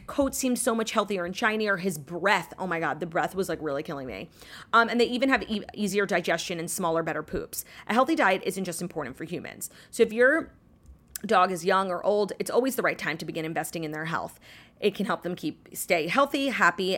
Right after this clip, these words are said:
and full years longer. So get fifty percent off your first box when you go to thefarmersdog dot com slash toast. That's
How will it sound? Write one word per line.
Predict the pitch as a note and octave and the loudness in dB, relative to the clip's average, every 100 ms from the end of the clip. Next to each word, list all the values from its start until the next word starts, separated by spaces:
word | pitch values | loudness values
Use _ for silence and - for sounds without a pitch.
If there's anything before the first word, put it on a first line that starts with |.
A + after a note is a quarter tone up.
| - | -4
and | E3 D#3+ - | -6 -6 -4
full | G3 F#3+ F#3+ | -2 0 -2
years | E3+ E3+ D#3+ E3 - | -4 -2 -2 -4 -8
longer. | C#3 G2+ - - _ - - | -8 -6 -10 -14 _ -20 -16
So | - C#4 | -4 0
get | D#4+ E4 | 0 0
fifty | E4 | -2
percent | G4 F#4+ C4 A#3+ | -2 0 2 2
off | A#3 | 0
your | G#3+ | -2
first | G3+ - | -4 -2
box | D#3+ D3 - | -2 -2 -2
when | F#3+ | -2
you | |
go | F#3 | -2
to | E3+ | -4
thefarmersdog | E3+ F3+ F#3 B3+ - F3 E3 | 0 0 2 -2 -2 0 0
dot | E3+ C#3 | -2 -6
com | - D#3+ E3 | -6 -6 -4
slash | D#3 - - | -4 -4 -4
toast. | E3 D3 | -4 -4
That's | F3 | -8